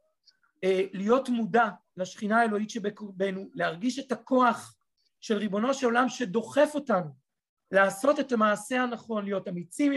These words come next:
יותר, ישרים יותר, ונדיבים יותר, ו-, וכמובן פתוחים, אה, להמשיך להיות פתוחים אל העולם של הייעוד.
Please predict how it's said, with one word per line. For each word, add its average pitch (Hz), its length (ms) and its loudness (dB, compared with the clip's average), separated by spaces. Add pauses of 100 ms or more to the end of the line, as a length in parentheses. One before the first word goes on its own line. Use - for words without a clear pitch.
(140)
יותר, 208 360 -2
ישרים 185 460 -8
יותר, 240 300 0 (560)
ונדיבים 190 640 -2
יותר, 247 440 2 (840)
ו-, 202 340 0 (180)
וכמובן 202 560 2
פתוחים, 226 580 -6 (380)
אה, 196 180 -2 (220)
להמשיך 190 380 -2
להיות 226 240 0
פתוחים 214 380 -6
אל 190 80 0
העולם 185 300 0
של 180 160 -8
הייעוד. 165 420 -6